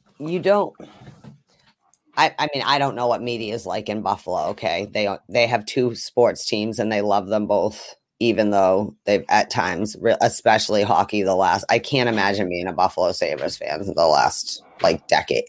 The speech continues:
like, half a decade at least, you know, whatever.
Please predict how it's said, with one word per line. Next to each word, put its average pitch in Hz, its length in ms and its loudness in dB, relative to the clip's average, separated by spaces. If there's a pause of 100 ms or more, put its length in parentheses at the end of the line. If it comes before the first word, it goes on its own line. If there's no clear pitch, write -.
(120)
like, - 380 2 (220)
half - 280 0
a 92 60 2
decade 85 440 2
at - 120 2
least, 90 380 0
you 87 80 -2
know, 76 160 0
whatever. - 400 0